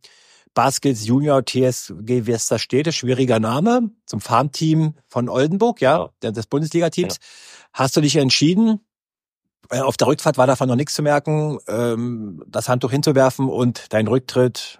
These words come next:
Speaker 1: als Red Dragons Trainer bekannt zu geben. Was waren denn nach diesem Spiel die Hauptgründe? Weil zu diesem Zeitpunkt waren ja noch, wären ja noch drei Spiele drin, also zu spielen gewesen, um den Klassenerhalt doch noch zu schaffen.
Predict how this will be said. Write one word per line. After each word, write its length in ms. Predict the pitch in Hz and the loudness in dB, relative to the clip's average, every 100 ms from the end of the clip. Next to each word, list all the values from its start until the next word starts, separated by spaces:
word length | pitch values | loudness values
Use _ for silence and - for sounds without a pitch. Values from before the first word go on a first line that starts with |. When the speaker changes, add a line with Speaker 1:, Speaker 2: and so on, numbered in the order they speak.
| _ | _
Speaker 1:
als 300 | 107 98 - | -6 -6 -6
Red 200 | 104 - | -6 -2
Dragons 500 | 101 113 120 - - | -2 0 -2 -4 -8
Trainer 400 | - 110 117 117 | -4 2 4 2
bekannt 340 | 107 - 135 | 0 -2 -2
zu 60 | 175 | 0
geben. 220 | 160 170 165 _ _ _ _ | 2 0 -2 _ _ _ _
Was 280 | 120 151 - | -2 -2 2
waren 260 | 127 151 147 | 4 4 4
denn 160 | 143 | 2
nach 220 | 131 131 | 2 0
diesem 240 | - 139 131 | -2 -2 -2
Spiel 260 | - 139 | -2 0
die 140 | 127 113 | 2 2
Hauptgründe? 560 | 131 - - 180 185 | 2 0 -2 0 2
Weil 120 | 127 120 | 0 0
zu 80 | |
diesem 220 | 113 143 151 | 0 0 0
Zeitpunkt 400 | 131 135 156 123 | -2 -2 -2 0
waren 160 | 127 | 2
ja 140 | 135 131 | 2 0
noch, 260 | 123 - - _ _ _ | 0 -2 -16 _ _ _
wären 280 | 98 113 | -8 -4
ja 80 | 139 | 0
noch 80 | 131 | 0
drei 240 | - 120 | 0 0
Spiele 340 | 139 - 143 143 | -2 -2 0 2
drin, 240 | 139 160 | 0 -2
also 200 | 117 110 | -4 -4
zu 60 | 131 | -6
spielen 280 | - 160 170 | 0 2 2
gewesen, 480 | 127 131 156 185 _ _ _ _ _ _ _ _ | 2 0 0 -4 _ _ _ _ _ _ _ _
um 240 | - 143 147 | 0 2 4
den 120 | 135 | 2
Klassenerhalt 560 | - 135 - 127 120 147 | 2 0 0 0 2 2
doch 100 | 165 | 0
noch 120 | 135 | -2
zu 120 | 98 | -4
schaffen. 380 | - 92 92 | -4 -4 -8